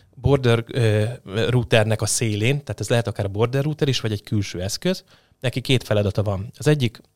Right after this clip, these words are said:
tartja a kapcsolatot mondjuk a telefonoddal, amikor hozzá akarsz adni valamilyen eszközt, ez a thread hálózathoz, illetve a paramétereit a thread hálózatnak ezen keresztül lehet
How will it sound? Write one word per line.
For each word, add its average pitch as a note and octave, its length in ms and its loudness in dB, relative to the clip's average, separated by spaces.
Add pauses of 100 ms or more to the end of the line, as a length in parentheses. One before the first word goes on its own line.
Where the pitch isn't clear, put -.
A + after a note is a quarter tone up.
(140)
tartja C#3 340 4
a - 20 2
kapcsolatot A2+ 480 2
mondjuk G#2 200 0
a G2 40 -2
telefonoddal, G2 580 -2
amikor G2 280 -2
hozzá G#2 280 2
akarsz F#2+ 300 -2
adni G#2 200 0
valamilyen F#2+ 300 -4
eszközt, - 640 -4
ez G2 160 -8
a F#2+ 40 -10
thread - 260 -10
hálózathoz, E3 640 -4 (560)
illetve D3 600 4
a - 140 0
paramétereit A2+ 680 4
a G2+ 40 -4
thread A2+ 240 0
hálózatnak G#2+ 560 -2
ezen A2+ 240 2
keresztül G#2 400 -2
lehet G#2 320 0